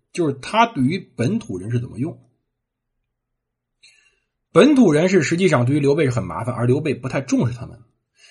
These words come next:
费师是当时的南安县人，就今天四川省乐山市那个大佛的地方。他是当时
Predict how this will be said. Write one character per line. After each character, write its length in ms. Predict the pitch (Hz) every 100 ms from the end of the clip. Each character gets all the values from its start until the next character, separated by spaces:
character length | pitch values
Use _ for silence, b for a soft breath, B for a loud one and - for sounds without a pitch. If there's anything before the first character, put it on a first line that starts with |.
| b
费 200 | - 240
师 360 | 180 190 202 208 B B
是 120 | 156
当 260 | 147 220 240
时 200 | 139 165
的 360 | 151 - - _ _ _ _ -
南 220 | 131 123
安 160 | 208
县 220 | 240 160 76
人， 180 | 69 _ _ _
就 100 | 139
今 160 | 127 226
天 160 | 247
四 140 | 240 208
川 180 | 240
省 180 | 214 -
乐 260 | 135 233 156
山 120 | 92
市 140 | - -
那 80 | 117
个 60 |
大 180 | 147 131
佛 220 | - 110
的 60 | 180
地 140 | 156
方。 220 | - - _ _ _ _ _ _ _
他 200 | - 302
是 100 | 285
当 240 | 226 262 254
时 320 | - 208 -